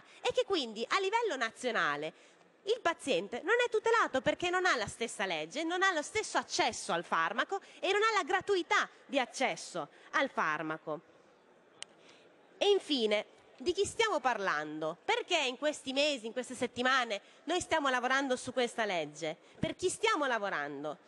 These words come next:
Stiamo parlando di malati di sclerosi multipla, che sono resistenti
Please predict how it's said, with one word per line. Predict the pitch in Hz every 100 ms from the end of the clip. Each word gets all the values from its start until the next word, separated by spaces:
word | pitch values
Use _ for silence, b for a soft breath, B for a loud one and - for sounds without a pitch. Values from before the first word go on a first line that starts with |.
| B B
Stiamo | - 403
parlando | 403 381 381 415 359 311
di | 294
malati | 294 294 320 320 302 302 - _ _
di | 220 254
sclerosi | - 311 311 247 262
multipla, | 349 330 233 - 180 156 143
che | - 269
sono | 339 302
resistenti | 320 277 - - 339 370 359